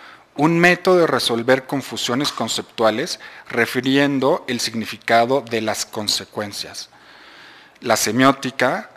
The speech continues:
su teoría de la información, la representación, la comunicación y el crecimiento del conocimiento. El i-, idealismo objetivo, su tesis monista de que la materia es mente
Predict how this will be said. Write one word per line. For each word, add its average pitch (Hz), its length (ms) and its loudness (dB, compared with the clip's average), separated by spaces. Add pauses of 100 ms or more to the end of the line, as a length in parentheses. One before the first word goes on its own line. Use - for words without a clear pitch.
su - 180 -4
teoría 127 440 4
de 123 100 0
la 113 80 -2
información, 131 1000 2 (960)
la 113 220 0
representación, 123 1200 -2 (420)
la 110 220 0
comunicación 113 1000 -2 (140)
y 120 60 -8
el 113 120 -4
crecimiento 127 640 -2
del 117 160 -4
conocimiento. 131 720 -6 (1040)
El 123 180 2
i-, 127 220 2
idealismo 143 760 6
objetivo, 135 600 -2 (400)
su - 180 -6
tesis 139 360 0
monista 151 600 2
de 147 120 -4
que - 120 -6
la 101 120 -6
materia 110 600 -2
es 113 200 -8
mente 113 520 -6